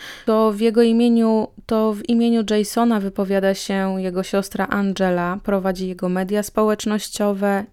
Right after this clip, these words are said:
i według informacji, jakie umieszcza w internecie, we wrześniu dwa tysiące dwudziestego pierwszego roku Jason rozpoczął terapię dla osób z zespołem stresu pourazowego.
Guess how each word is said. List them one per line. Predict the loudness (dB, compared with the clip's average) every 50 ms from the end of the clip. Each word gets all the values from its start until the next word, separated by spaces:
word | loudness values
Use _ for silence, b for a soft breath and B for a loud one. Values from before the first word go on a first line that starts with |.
| -6
i | -6 -4
według | -2 -2 -2 0 0 -2 -2 -2
informacji, | -4 -4 -4 -4 -4 -4 -2 -2 -2 -2 -4 -4 -4 -2
jakie | -2 -2 -4 -4 -4
umieszcza | -4 -2 -2 -4 -4 -4 -4 -4
w | -2
internecie, | -2 -2 -2 -2 -4 -2 -2 -2 -2 -4 -2 -2 -2 -2 -2 B B B B B B B B B B B B
we | 0 0 0
wrześniu | 2 0 0 0 0 0 0 0 2
dwa | 0 0
tysiące | -2 -2 -2 -2 -2 -2 -2 -4
dwudziestego | -2 -2 -2 -2 -2 -2 -2 -2 -2 -2
pierwszego | -2 -4 -6 -6 -4 -6 -4 -2 0 0
roku | 2 0 0 0 -2 -4 -2 0 0
Jason | 2 2 2 0 0 0 0 0 0 -2 -4 -4
rozpoczął | -2 -2 -2 -4 -4 -4 -2 -2 0 0 -2 -2
terapię | -2 -2 -2 -2 -2 -2 -2 -2 -2
dla | 0 0 -2 0
osób | 0 0 -2 -2 -2 -4 -4 -4 -4
z | -4
zespołem | -6 -4 -4 -6 -6 -4 -2 0 0 0 2 0 -2 -4
stresu | -6 -8 -6 -4 -2 -2 -2 -4 -8 -8
pourazowego. | -4 0 0 2 2 2 0 -2 -2 -2 -4 -2 -2 -2 -2 -4 -4 -6 -8 -8